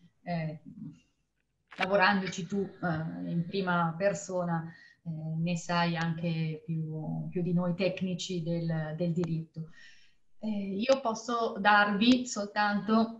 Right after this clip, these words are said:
quello che è, eh, il, la visuale, la fotografia di tutte le azioni che il centro fa,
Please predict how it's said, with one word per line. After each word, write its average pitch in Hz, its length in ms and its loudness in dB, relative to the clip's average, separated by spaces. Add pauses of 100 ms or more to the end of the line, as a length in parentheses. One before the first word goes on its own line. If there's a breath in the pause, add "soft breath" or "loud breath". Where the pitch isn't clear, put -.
quello 190 300 -4
che 180 380 0
è, - 80 -12
eh, 160 680 -6
il, 175 200 -4 (2250 loud breath)
la 196 100 0
visuale, 208 640 4
la 175 100 0
fotografia 196 680 0
di 175 100 0
tutte 220 240 -2
le 175 100 4
azioni 170 520 -2
che 170 100 -6
il 160 120 0
centro 170 680 -2
fa, 170 380 0